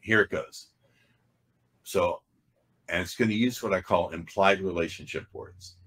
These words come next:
Implied relationship words are words that suggest, imply, but don't directly state that you already have a relationship of trust and leadership, et cetera. So I would say,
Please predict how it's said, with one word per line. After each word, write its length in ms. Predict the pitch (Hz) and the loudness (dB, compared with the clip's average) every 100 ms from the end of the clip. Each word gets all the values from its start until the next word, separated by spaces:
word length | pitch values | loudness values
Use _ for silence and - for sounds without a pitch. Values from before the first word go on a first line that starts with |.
| _ _ | _ _
Implied 460 | 92 90 107 104 131 | -10 -4 4 4 4
relationship 640 | 123 98 95 - 95 110 - | 0 -2 -4 -6 -8 -8 -4
words 360 | 78 73 67 | -4 -2 -6
are 80 | 82 | -8
words 420 | 76 82 80 80 - | -4 -2 -2 -4 -12
that 180 | 78 | -10
suggest, 840 | - 101 95 143 107 80 - - - _ _ _ _ - | -10 -10 -4 0 2 0 -4 -12 -16 _ _ _ _ -6
imply, 840 | 95 95 - 151 107 - 73 98 _ _ - | -4 -4 2 4 4 0 -10 -14 _ _ -14
but 140 | 73 | -4
don't 220 | 95 98 - | 0 0 0
directly 420 | 101 98 - 104 | 2 2 0 -10
state 440 | - 156 82 - _ _ _ | -2 0 0 -2 _ _ _
that 200 | 92 90 | -12 -4
you 100 | - | 2
already 280 | 90 87 90 | 4 4 2
have 200 | 90 76 | -2 -2
a 40 | |
relationship 760 | 82 78 78 78 - 69 80 - | -2 0 0 -2 -6 -10 -10 -12
of 120 | 76 | -18
trust 580 | - 85 71 - - - _ _ _ _ - | -6 -4 -2 -6 -16 -20 _ _ _ _ -14
and 380 | 73 71 71 73 | -10 -8 -8 -4
leadership, 440 | 85 80 - 76 - | -4 -4 -6 -10 -10
et 80 | |
cetera. 340 | - - - _ _ _ _ _ _ | -14 -14 -14 _ _ _ _ _ _
So 180 | - 113 | -6 0
I 140 | 101 120 | 2 2
would 180 | 131 | 0
say, 380 | - 113 95 92 | 0 2 2 0